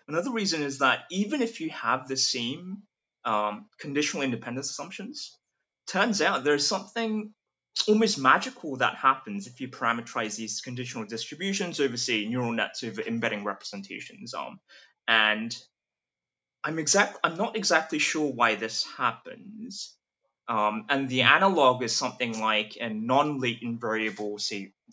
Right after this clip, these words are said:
Speaker 1: feed-forward language models. Um, you can have, say, a feed-forward three-gram language model where the distribution of the output is given by, you know, some concatenation of the history, uh, where you feed that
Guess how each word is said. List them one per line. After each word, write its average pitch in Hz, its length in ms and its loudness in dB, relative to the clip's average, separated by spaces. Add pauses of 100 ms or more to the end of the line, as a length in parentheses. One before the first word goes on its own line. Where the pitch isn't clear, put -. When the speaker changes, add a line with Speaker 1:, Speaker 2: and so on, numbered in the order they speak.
(160)
Speaker 1:
feed-forward 151 640 2
language 95 420 -2
models. - 560 -16 (440)
Um, 101 420 -4 (220)
you 135 80 -6
can 131 160 -10
have, 117 400 8
say, 117 240 -4
a 107 320 -4
feed-forward 113 800 -10
three-gram 143 640 -2
language 98 400 -8
model - 400 -12 (160)
where 113 160 0
the 107 100 -4
distribution 113 760 -8
of 104 180 -8
the - 160 -2
output 151 520 2 (160)
is 101 200 -4
given 104 340 -4
by, 98 420 -2 (440)
you 107 80 -10
know, 95 80 -6
some 101 260 -6
concatenation 110 720 -2
of 95 80 -14
the - 60 -20
history, 170 600 0 (240)
uh, 92 200 -4 (400)
where 113 140 -4
you 104 120 -6
feed 104 320 -8
that 95 180 2